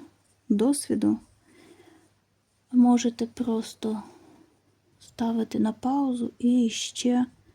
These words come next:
так, один, два, три, чотири, це п'ятий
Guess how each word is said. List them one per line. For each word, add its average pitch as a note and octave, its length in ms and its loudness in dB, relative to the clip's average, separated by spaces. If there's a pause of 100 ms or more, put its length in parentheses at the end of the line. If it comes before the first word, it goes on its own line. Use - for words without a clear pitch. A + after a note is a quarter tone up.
(640)
так, - 280 -18
один, A#3 320 0
два, A3+ 240 -6
три, A3 260 -8
чотири, A3 540 -6 (1000)
це - 160 -6
п'ятий A3+ 760 -2